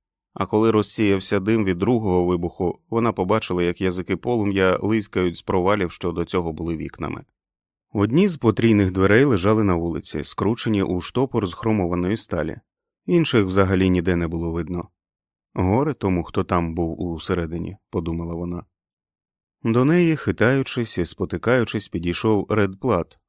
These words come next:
один з продавців у дулінгській філії Kia. Кров заливала правий бік його обличчя, а нижня губа тепер здавалася не цілком при її місці,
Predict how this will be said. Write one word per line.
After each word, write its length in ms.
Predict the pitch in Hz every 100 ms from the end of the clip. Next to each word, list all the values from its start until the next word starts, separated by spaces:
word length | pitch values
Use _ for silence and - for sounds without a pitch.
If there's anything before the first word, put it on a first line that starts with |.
| -
один 320 | 92 101 92
з 60 |
продавців 600 | - 95 98 98 - 117
у 80 | 87
дулінгській 600 | 87 101 87 82 - 90
філії 460 | - 95 90 90 92
Kia. 420 | - 98 85 - _ _ _ _
Кров 300 | - 151 139
заливала 520 | 98 98 101 120 110
правий 380 | 95 110 113 98
бік 240 | 92 101 98
його 200 | 92 95
обличчя, 580 | 92 123 127 - 85 -
а 220 | 92 90
нижня 320 | 95 90 92
губа 300 | 90 87 107
тепер 320 | 104 85 87
здавалася 580 | 82 87 90 90 - 95
не 140 | 92
цілком 460 | 95 110 101 104 87
при 160 | 82 82
її 220 | 82 85
місці, 460 | 82 82 - 90